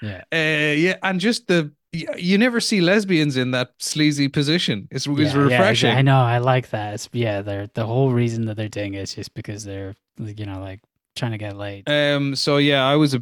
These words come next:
Speaker 2: I was a big fan of that. And the other thing I watched, which, so this year has seen a spate of, um, bio documentaries come out on, uh,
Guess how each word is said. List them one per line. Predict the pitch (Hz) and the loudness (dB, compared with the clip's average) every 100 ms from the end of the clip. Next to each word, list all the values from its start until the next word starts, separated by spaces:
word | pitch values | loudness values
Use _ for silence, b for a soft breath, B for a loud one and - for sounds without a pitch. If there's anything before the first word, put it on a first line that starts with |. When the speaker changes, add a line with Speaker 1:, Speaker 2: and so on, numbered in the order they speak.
| - | -2
Speaker 2:
I | 139 | 2
was | 147 | 2
a | 131 | 2
big | 135 117 | 0 0
fan | 123 117 | 0 0
of | 107 | 2
that. | 107 107 107 - _ - | 0 0 -4 -12 _ -4
And | 123 | 0
the | 156 | 2
other | 160 | 2
thing | 143 131 | 0 -2
I | 120 | -2
watched, | 110 110 110 - - | -2 -2 -4 -8 -8
which, | 117 - - - | -6 -6 -8 -8
so | 131 117 | -4 -2
this | 156 147 - 127 | -2 -4 -6 -2
year | 123 107 | -2 -2
has | 107 | -4
seen | - 117 107 | -2 -2 -2
a | |
spate | - - 120 117 - - 104 | -4 -2 0 0 -4 -10 -4
of, | 104 98 92 | -2 -2 -4
um, | 101 95 90 90 95 _ - | -4 -4 -4 -10 -14 _ -2
bio | 107 107 104 | 0 0 0
documentaries | 101 95 101 101 98 92 | -2 -4 -6 -6 -6 -10
come | - 101 | -8 -8
out | 98 98 | -6 -6
on, | 92 92 92 | -8 -10 -12
uh, | 98 95 95 92 | -10 -8 -6 -6